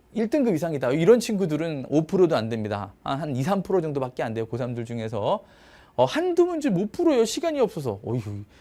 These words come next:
되게 잘하는 친구예요. 나머지는 다 풀었는데 딱 한 문제 내지는 두 문제 안 풀려요. 시간이 없어서. 이런 친구들은 실전 모의고사 연습을 많이 하시면 돼요. 선생님 필필필 모의고사 있으니까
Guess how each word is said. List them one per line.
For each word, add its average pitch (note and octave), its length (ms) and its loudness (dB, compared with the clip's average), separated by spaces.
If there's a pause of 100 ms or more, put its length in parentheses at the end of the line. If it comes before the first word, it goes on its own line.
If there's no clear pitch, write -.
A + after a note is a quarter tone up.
(100)
되게 F#3 220 4
잘하는 A3+ 280 4
친구예요. B2+ 460 -4
나머지는 E3 420 0
다 B2 140 -8
풀었는데 E3 640 0 (280)
딱 - 180 -2
한 D4+ 100 0
문제 D4 320 0
내지는 D3+ 380 -2
두 D3+ 120 -6
문제 D3+ 240 -2
안 G#2+ 220 -4
풀려요. C#3 460 0
시간이 F3 380 -4
없어서. A2+ 340 -6
이런 G3 240 0
친구들은 F#3 500 -4 (320)
실전 F4+ 540 2
모의고사 F3 400 2
연습을 D3 260 -4
많이 D3 340 -4
하시면 F#3+ 360 -4
돼요. G2+ 580 -4
선생님 C#3 200 -6
필필필 G3+ 420 -4
모의고사 B2 320 -2
있으니까 C3 640 0